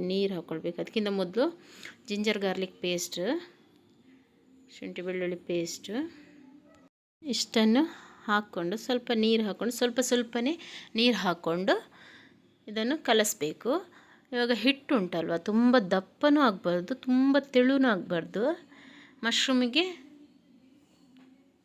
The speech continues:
ಕೋಟಿಂಗ್ ಉಂಟಲ್ವ, ಚೆನ್ನಾಗಿ ನಿಲ್ಲಬೇಕು. ಮಶ್ರೂಮಿಗೆ ನಿಮಗೆ ತುಂಬ ಕೋಟಿಂಗ್ ಆಗಬೇಕಂತ ಏನಿಲ್ಲ. ಇವಾಗ ಸ್ವಲ್ಪ ಸ್ವಲ್ಪನೇ ಮಶ್ರೂಮ್ ಹಾಕ್ಕೊಂಡು ಮಿಕ್ಸ್ ಮಾಡಿದರೆ ಆಯಿತು. ನೋಡಿ, ಈ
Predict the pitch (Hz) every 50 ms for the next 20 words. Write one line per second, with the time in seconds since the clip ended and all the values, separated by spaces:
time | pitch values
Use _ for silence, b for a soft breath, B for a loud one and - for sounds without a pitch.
0 | - - 247 262 254 - 254 240 226 190 180 165 165 151 156 175 180 - - 233
1 | 226 233 240 240 240 233 226 233 247 247 240 226 185 170 165 160 147 - - 208
2 | 226 311 370 - - - - b b b b b b b b b b b b b
3 | b _ _ 220 226 226 - - 269 269 269 262 262 262 262 262 262 254 240 247
4 | 254 269 277 302 294 294 - 277 269 269 269 262 254 247 240 226 226 226 226 233
5 | 226 226 226 233 226 226 220 202 175 151 160 175 180 226 277 302 294 269 269 269
6 | 269 - 277 262 262 - - 262 254 262 254 247 247 240 240 - - 240 233 240
7 | 220 226 - 233 233 247 311 392 - _ b b b b b b b b b _
8 | _ _ _ _ _ _ _ _ _ _ _ _ _ _ - 240 226 - - -
9 | 214 190 175 185 190 247 - 247 165 156 - - 185 214 294 359 B B B B
10 | B B B _ _ _ _ _ _ _ - 185 175 175 202 277 339 - - _
11 | _ b b b b b b b b b b b b b b _ _ _ _ _
12 | _ _ _ _ _ _ _ _ _ _ _ _ _ _ - - _ _ _ _
13 | 247 254